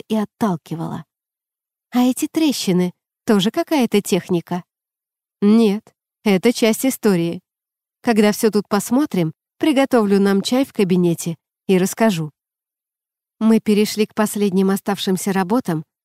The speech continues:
но мысли мои остались там. Наконец мы перешли в кабинет Эллы, оборудованный в небольшой подсобке. Заварив в иранском самоваре гвоздичный чай,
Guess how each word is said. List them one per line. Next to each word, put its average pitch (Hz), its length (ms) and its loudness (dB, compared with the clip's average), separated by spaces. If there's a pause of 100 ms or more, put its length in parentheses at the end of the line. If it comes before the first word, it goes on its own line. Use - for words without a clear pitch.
(120)
но 240 160 2
мысли 226 400 -2
мои 196 280 0
остались 208 560 -6
там. 160 260 -6 (880)
Наконец 196 540 0
мы 180 140 2
перешли 185 440 -2
в - 80 -10
кабинет 202 520 0
Эллы, 170 420 -4 (260)
оборудованный 190 840 -2
в 170 60 -6
небольшой 175 480 -2
подсобке. - 720 -8 (720)
Заварив 208 580 -4
в 180 200 -6
иранском 180 480 -4
самоваре 175 560 -4
гвоздичный 170 720 -6
чай, 240 300 -8